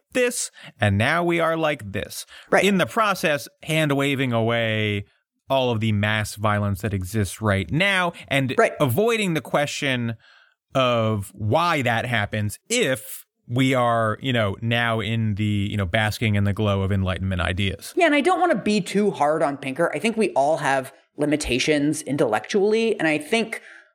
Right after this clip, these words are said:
Speaker 2: for somebody like Pinker, who comes from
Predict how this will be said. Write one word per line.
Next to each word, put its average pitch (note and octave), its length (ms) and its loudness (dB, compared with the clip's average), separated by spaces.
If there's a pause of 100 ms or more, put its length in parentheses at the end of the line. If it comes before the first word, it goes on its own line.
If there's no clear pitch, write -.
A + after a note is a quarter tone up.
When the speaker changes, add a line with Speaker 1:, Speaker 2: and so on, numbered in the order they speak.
Speaker 2:
for E3+ 140 2
somebody G3+ 640 2
like F#3+ 360 0
Pinker, G#3 420 0
who E3 200 0
comes F#3+ 400 -2
from D#3+ 400 0